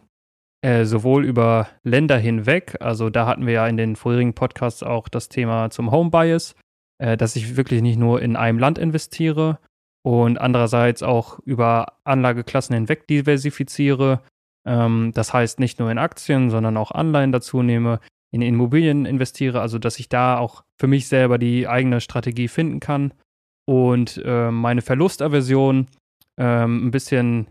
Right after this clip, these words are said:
ja, gedämpfter ist dadurch, dass ich weiß, dass jetzt Aktien kurzfristig klar sehr risikoreich sind, Verluste machen können, aber wenn ich immer meinen langen Anlagehorizont sehe, und das haben wir ja bei der Altersvorsorge, kann ich da wirklich entspannter dran gehen.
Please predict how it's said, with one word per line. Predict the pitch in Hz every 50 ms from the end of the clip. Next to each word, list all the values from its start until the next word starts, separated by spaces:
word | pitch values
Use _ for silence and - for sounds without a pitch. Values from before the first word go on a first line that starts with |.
| _ _
ja, | - 120 117 113 107 - - _ _ _
gedämpfter | - 131 113 147 165 180 - - 165 131
ist | 123 147 143 - -
dadurch, | 139 131 127 131 135 131 - - - _ _ _
dass | - 117 113
ich | 120 104 107
weiß, | 120 120 127 135 143 139 - -
dass | - 123 120 117 - - - _ _ _ _ _ _
jetzt | - 120 113 - - -
Aktien | - 151 - - - - - 131 120
kurzfristig | - - 170 175 - - - 160 151 - - - 139 - -
klar | - - 143 139 135 131 131 127 117 - _ _
sehr | - - 131 120 113
risikoreich | 120 117 117 - - 120 110 127 127 117 -
sind, | - 156 165 170 175 170 - - _ _ _ _ _ -
Verluste | - 120 123 123 - -
machen | 127 139 147 - 180 156
können, | - 156 151 143 135 -
aber | - 120 117 123 120 113 - - _ _ _ _
wenn | - 127
ich | 127 123 -
immer | 175 185 165
meinen | 151 143 135 131 120
langen | 123 139 151 160 160 156 -
Anlagehorizont | - 147 160 156 147 143 135 139 127 135 131 135 131 - - 139 135 127
sehe, | 113 131 131 127 127 127
und | 127 123 113 117
das | 110 -
haben | - 139 147 151
wir | 143
ja | 131
bei | 120 120 120
der | 120 120
Altersvorsorge, | 123 123 117 131 120 - - 131 123 113 123 120 120 113 120 117 117 - _ _ _ _ _
kann | - 135 131
ich | 127 117 -
da | - 123 120 113 110
wirklich | 120 123 - 135 123 - -
entspannter | 143 123 - - - 123 120 117 - 120
dran | 107 113 110 113 113
gehen. | 107 110 - 156